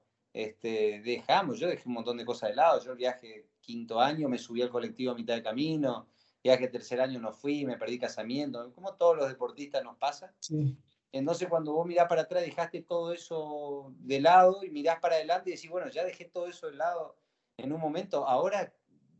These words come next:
Speaker 1: me falta poco para llegar, no puedo desviarme ahora", o sea, es como que te vas cargando la mochila de cosas que fuiste dejando y te vas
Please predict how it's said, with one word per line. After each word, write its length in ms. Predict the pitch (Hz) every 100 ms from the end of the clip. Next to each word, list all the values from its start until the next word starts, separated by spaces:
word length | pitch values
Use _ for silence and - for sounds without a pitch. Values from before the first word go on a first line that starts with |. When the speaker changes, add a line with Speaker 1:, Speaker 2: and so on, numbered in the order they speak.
| _
Speaker 1:
me 100 | 127
falta 400 | 127 160 165 165
poco 240 | - 180 180
para 160 | 143
llegar, 400 | 131 123 147 196
no 140 | 180 -
puedo 280 | 170 190 175
desviarme 480 | 135 131 147 143 139
ahora", 260 | 135 127
o 40 | 120
sea, 220 | 139 131
es 60 |
como 240 | 131 143 135
que 280 | 131 120 - _ _ _
te 120 | 131
vas 260 | 147 185 185 _ _ -
cargando 440 | 143 143 170 185
la 120 | 170
mochila 500 | 151 143 175 185 175
de 100 | 151
cosas 320 | - 180 175
que 60 | 147
fuiste 220 | 151 160
dejando 420 | 165 - 170 196
y 120 | 220 -
te 120 | 151
vas 260 | 147 180